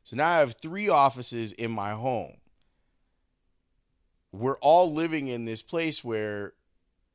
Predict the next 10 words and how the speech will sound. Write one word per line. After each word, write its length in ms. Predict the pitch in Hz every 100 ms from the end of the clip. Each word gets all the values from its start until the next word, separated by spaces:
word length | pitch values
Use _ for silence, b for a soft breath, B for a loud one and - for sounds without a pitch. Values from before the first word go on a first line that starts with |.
| _ -
our, 400 | 120 135 143 135
the 120 | 107 117
place 380 | - 160 170
that's 220 | - 139 -
supposed 400 | 120 135 127 -
to 80 |
be 320 | 107 113 104 -
comfort 640 | - 135 139 135 135 123
and 160 | 107 104
safety, 760 | - 127 113 - 110 104 104